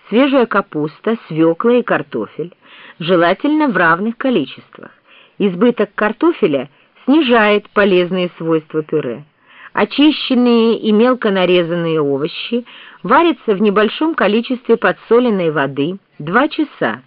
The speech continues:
затем отцеживаются и дважды протираются через мелкое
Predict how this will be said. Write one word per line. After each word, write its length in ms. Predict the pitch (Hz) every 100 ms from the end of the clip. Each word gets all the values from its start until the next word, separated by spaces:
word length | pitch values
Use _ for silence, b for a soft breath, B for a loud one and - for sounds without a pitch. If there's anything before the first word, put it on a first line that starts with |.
| B B B B B
затем 480 | 170 214 - 330 262
отцеживаются 1200 | 175 - - 180 151 147 175 220 247 - 277 294 -
и 80 | 156
дважды 480 | 160 214 302 294 -
протираются 720 | 285 - 170 143 180 - 254
через 280 | 254 214 160
мелкое 500 | 143 139 147 196